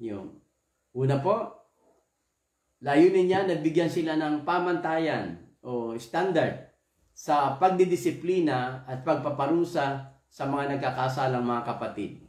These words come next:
Yun ang unang-una niyang dahilan kung bakit siya babalik o dadalaw sa ikatlong pagkakataon sa Korinto. Pangalawa, sa sulat na ito rin ay para bigyan silang paalala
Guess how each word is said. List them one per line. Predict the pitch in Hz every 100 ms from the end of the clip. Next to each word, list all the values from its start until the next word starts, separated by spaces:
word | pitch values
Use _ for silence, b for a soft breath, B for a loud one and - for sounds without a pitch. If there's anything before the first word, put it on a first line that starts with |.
| _ _ _
Yun | 113 127 139
ang | 135
unang-una | 175 175 151 151 143
niyang | 139 135
dahilan | 131 131 117 117 - b b -
kung | 120 123
bakit | 135 135 127
siya | - 120 117
babalik | 131 123 120 113 104 - _ _
o | 117
dadalaw | 107 117 135 175 147 120 117
sa | - 113
ikatlong | 127 - 123 113 117
pagkakataon | 117 117 123 123 117 110 107 104
sa | 117 127
Korinto. | 123 151 143 107 - _ _ _ _ _ _ _ _ _
Pangalawa, | 135 156 240 226 143 113 107 - - _ _ _
sa | - 135
sulat | 220 214 -
na | 165
ito | 160 160
rin | 147 147
ay | 151 143 135
para | 160 160
bigyan | 151 165 208
silang | 214 202 190 180
paalala | 165 175 185 208 180 127 - -